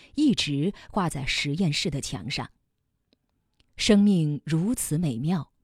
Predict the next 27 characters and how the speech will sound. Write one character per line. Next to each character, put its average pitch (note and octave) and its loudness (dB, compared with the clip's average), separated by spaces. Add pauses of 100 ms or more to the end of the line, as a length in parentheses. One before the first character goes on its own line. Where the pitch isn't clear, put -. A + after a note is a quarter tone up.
(260)
我 E3+ 4
们 C#3 0
却 C3 -2
知 F3+ 0
之 F#3+ -2
甚 G3 0
少。 - -8 (880)
从 C4 6
一 D4+ 6
九 B3+ 6
九 G#3 2
九 G#3+ 2
年 D#3 2
成 C#3+ -2
立 F3 0 (160)
到 F3+ 2
二 F#3 2
零 E3 2
一 C4 2
九 C#3 -2
年， A#2 -6 (480)
华 G3 4
大 G3 2
一 A#3+ 2
直 E3+ 0
处 - -2
于 C#3+ -2